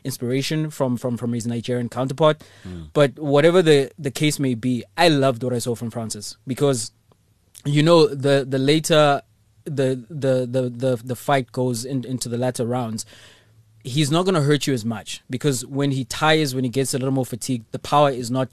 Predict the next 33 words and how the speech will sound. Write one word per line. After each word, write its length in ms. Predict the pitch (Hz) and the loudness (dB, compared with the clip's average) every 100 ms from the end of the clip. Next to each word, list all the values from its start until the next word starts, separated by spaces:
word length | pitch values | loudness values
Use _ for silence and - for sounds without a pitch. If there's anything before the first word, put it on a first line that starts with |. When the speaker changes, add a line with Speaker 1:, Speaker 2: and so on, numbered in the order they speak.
| _ | _
Speaker 1:
quite 240 | 135 127 - _ _ | -4 -4 -8 _ _
what 120 | - 123 | -4 0
it 80 | |
is, 340 | 131 139 120 - _ _ | 2 0 0 -6 _ _
which 140 | - 151 | -4 -2
is 100 | 135 | 0
what 140 | 131 | 0
we 140 | 123 123 | -2 -4
saw 320 | - 135 120 | 0 0 0
in 80 | 113 | -2
Mike 240 | 117 120 | -4 -4
Tyson's 320 | 127 117 123 | -4 -4 -6
career 220 | - 127 | -4 -2
as 120 | 127 113 | 0 -2
well, 120 | 117 | -6
was 120 | 110 | -4
knocking 300 | 120 - 123 | -6 -4 -4
guys 240 | 110 92 | -4 -4
Speaker 2:
Mm. 60 | 87 | -4
Speaker 1:
out 140 | 120 123 | -6 -6
in 60 | |
the 60 | 113 | -6
first, 240 | 117 117 _ _ - - - - - _ | -4 -6 _ _ -20 -20 -20 -20 -20 _
first 260 | - 143 107 | 0 0 0
round, 360 | 113 107 98 - - - | -6 -6 -10 -18 -20 -20
first 260 | - 131 | -6 -6
three 200 | - 156 | 2 2
rounds. 300 | 123 98 107 - - - _ _ - | 2 -2 -10 -14 -20 -20 _ _ -12
The, 380 | 123 143 143 156 | -2 0 0 -2
the 160 | 143 | -2
latter 360 | 139 165 190 180 | 2 4 4 4
you 180 | 156 123 | 2 0
go 320 | - 135 | 2 2